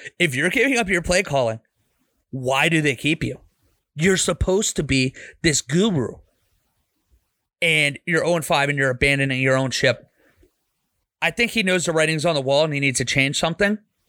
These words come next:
But w-, what do they have to play for? It's not like Dan Quinn, and poor Dan Quinn. I know, uh, Steven's talking about that Falcons game, so I won't be able to get too much into the whole, uh,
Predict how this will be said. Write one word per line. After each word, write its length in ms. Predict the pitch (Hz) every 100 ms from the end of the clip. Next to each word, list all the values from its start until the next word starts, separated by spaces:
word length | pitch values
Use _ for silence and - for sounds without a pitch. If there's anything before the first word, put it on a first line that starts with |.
| _ _ _ _ _ _ _ -
But 80 | 196
w-, 400 | 185 170 - 175
what 180 | 156 165
do 100 | 254
they 140 | 196
have 200 | 147 165
to 80 | 139
play 180 | - 175
for? 220 | - - - -
It's 140 | -
not 100 | 285
like 160 | 302 190
Dan 240 | 190 180
Quinn, 220 | - 175
and 100 | 131
poor 160 | - 226
Dan 240 | 170 170
Quinn. 260 | 131 143 139
I 80 | 147
know, 240 | 151 147
uh, 220 | 143 139 131 - -
Steven's 400 | - - 226 190
talking 420 | - 170 190 170 156 _ -
about 240 | 160 160
that 240 | 165 135 -
Falcons 440 | 143 147 151 139
game, 300 | 147 143 143 - - - - _
so 220 | - 170
I 160 | 147 165
won't 200 | 165 156
be 100 | 160
able 100 | 143
to 60 |
get 180 | 143 143
too 240 | - 170
much 240 | 156 147 -
into 420 | 160 151 - 147
the 140 | 135
whole, 380 | 131 143 135 135
uh, 260 | 131 127